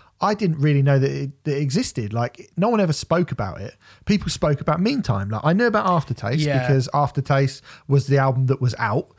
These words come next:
Speaker 1: and I
Speaker 2: Yeah.
Speaker 1: knew about Meantime because everybody was talking about how great Meantime was. So I walked into a record shop in Newbury in about nineteen ninety-nine, and I was just flicking through the C Ds like you do, C D shopping,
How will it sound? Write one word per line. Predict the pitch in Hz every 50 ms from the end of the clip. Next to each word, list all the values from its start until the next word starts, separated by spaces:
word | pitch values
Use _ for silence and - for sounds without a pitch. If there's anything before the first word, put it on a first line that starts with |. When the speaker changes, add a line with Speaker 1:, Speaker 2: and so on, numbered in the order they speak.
| - - - -
Speaker 1:
and | 147 151 147
I | 147
Speaker 2:
Yeah. | 156
Speaker 1:
knew | 170 180
about | 170 143 156 143 147 147
Meantime | 151 156 151 139 - 123 113 120 131 143
because | 135 131 - 151 139 -
everybody | - 151 135 143 139 147 143 143
was | 139 143 135
talking | - 160 151 - 147
about | 143 151 151 143
how | 135 147 151
great | 143 - 160 151 156
Meantime | 170 196 233 240 170 - 117 107 104 101
was. | 95 - 107 - - - - - _
So | - - 170 165 160 160 - - - _ _ _ _ - _ _ _ _ - -
I | 196 233 247
walked | 214 180 160 147 -
into | 160 151 147 - - 147 139 135 135 135 131 135 135 - _
a | 143 139 139 135 135 135 131 127 131 135 -
record | 135 156 170 - - 170 147
shop | - - 160 143 -
in | 143 131 135 135 139
Newbury | 151 165 196 220 214 160 123 123 101 92 95 98
in | 113 117
about | 123 131 120 113
nineteen | 131 139 165 180 196 208 196 - 196 185 175
ninety-nine, | 165 165 156 - 147 135 135 135 131 123 117 110 - - - - - - - - _ _ -
and | 143 143 143 143 143 139 135 127 - - _ _ -
I | 139 139
was | 139 135
just | - 139 131 -
flicking | - 220 202 - - 156
through | - 143 131
the | 127
C | 113 - 131 123 117
Ds | 113 117 117 113 110 120
like | 117 107 104
you | 110
do, | - - 110 110
C | 104 - - 151 139
D | 131 120
shopping, | - - 113 101 - 117 104